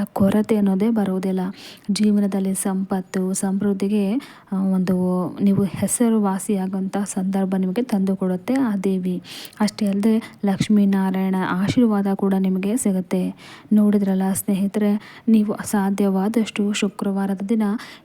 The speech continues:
ಆ, ಅವಶ್ಯಕತೆ ಇರುವಂಥವರಿಗೆ ನೀವು ದಾನವನ್ನ ಮಾಡಿದ್ರೆ ಖಂಡಿತ ನಿಮಗೆ ಜೀವನದಲ್ಲಿ ಒಂದು,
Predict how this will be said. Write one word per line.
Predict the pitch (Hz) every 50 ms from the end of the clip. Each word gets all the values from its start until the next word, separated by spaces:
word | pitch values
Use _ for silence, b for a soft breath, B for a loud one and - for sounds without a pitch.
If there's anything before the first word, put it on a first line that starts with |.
| -
ಆ, | 220 202 202 202 202 196 185 170
ಅವಶ್ಯಕತೆ | 175 185 220 214 - - 247 233 - 226 220 - - 233 226
ಇರುವಂಥವರಿಗೆ | 226 226 240 240 240 247 247 240 240 240 220 214 214 214 214
ನೀವು | 214 208 202 202 220 214
ದಾನವನ್ನ | 214 202 190 190 190 190 190 185 185 185 220
ಮಾಡಿದ್ರೆ | 269 269 220 202 185 190 190 196 190 180 190 214 240
ಖಂಡಿತ | - 190 190 196 208 220 226 226 220 202 208 - 196 190
ನಿಮಗೆ | 190 190 185 185 180 - 233 277 285 B B B B B B B 226
ಜೀವನದಲ್ಲಿ | 202 - 214 208 208 202 202 196 190 185 196 190 190 208 254 285
ಒಂದು, | 311 247 202 202 202 254 311 302